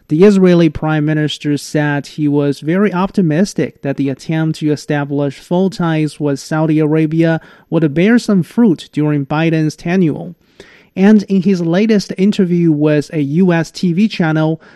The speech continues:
Saudi Crown Prince Mohammed bin Salman reiterated that Palestinians would be very important in any deal to normalize ties with Israel.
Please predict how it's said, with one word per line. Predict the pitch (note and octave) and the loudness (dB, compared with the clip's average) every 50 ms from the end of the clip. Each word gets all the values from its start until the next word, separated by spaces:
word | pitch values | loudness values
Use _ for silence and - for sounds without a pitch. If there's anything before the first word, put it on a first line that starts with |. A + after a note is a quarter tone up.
| _ _ | _ _
Saudi | - - G3 F#3+ G#3 G#3 G#3 G3 | -8 -4 -2 0 2 2 2 0
Crown | - - - F3 E3 D#3+ D#3 D3+ | 0 -2 -2 -2 0 0 -2 -4
Prince | D3 - - D#3+ D#3+ D#3+ D#3 D#3 D3+ - E3+ | -6 -6 -4 -2 -2 0 -2 -2 -4 -6 -8
Mohammed | D#3 D#3 D3 C#3+ - E3+ E3+ E3 D#3+ D#3+ D#3 C#3+ | -8 -6 -6 -4 -2 -2 0 2 2 2 0 0
bin | D3 C#3+ | -2 -4
Salman | C3+ - - F3+ F3+ F#3 F#3 F3 F3 F#3+ A3 B3+ C4 - - _ _ _ _ - | -4 -4 -4 -2 0 2 2 2 2 2 2 2 0 -2 -6 _ _ _ _ -2
reiterated | D3 E3 A3+ B3 B3 A3+ G3 F3+ E3+ E3+ E3+ E3+ E3+ E3 F3+ F#3+ - - - _ | 2 4 6 6 6 6 4 4 4 4 4 4 2 2 0 -2 -4 -10 -16 _
that | - D3 C#3 - - | -6 -6 -6 -6 -8
Palestinians | - - F#3+ G#3+ A#3+ A#3+ F#3 - - F#3+ F#3 F#3 F3+ F3+ F3+ F3 F3 F3 - - - | -6 -2 0 2 2 2 2 2 2 2 4 4 4 4 4 4 2 0 -2 -4 -4
would | D3 D3 C#3+ | -4 -2 -2
be | D3+ C#3+ | -2 -4
very | C#3 C#3 D#3 F3 G#3 A3 A#3 A3 | -4 -2 0 2 2 4 4 4
important | G3+ G3 F3+ - - F#3+ F#3 F#3+ F#3+ G3+ G3 - - _ _ _ - | 4 2 2 2 2 2 2 4 2 2 0 -2 -8 _ _ _ -6
in | - E3 E3 - - | -4 -2 -2 -2 0
any | F#3+ A3 B3 B3+ A3+ | 2 2 4 4 4
deal | F3+ F#3+ F#3+ F3+ F#3 G3 | 4 6 6 4 4 2
to | G#3+ - E3+ | 0 -2 -2
normalize | D3+ D#3 D#3 D#3 D3+ D3+ D3 C#3+ C#3+ C3+ - - | -2 0 0 0 0 0 0 -2 -2 -4 -6 -8
ties | - D#3+ D#3 D#3 D#3 D#3 D#3 D3 - - | -6 -4 -2 -2 0 0 -2 -4 -4 -4
with | D3 D3 C#3+ - - | -4 -4 -4 -4 -2
Israel. | E3+ F3+ F#3 D3 D3 D3 C#3+ D#3+ E3 F3+ F3 E3+ | 0 0 0 0 -2 -4 -6 -6 -8 -12 -16 -20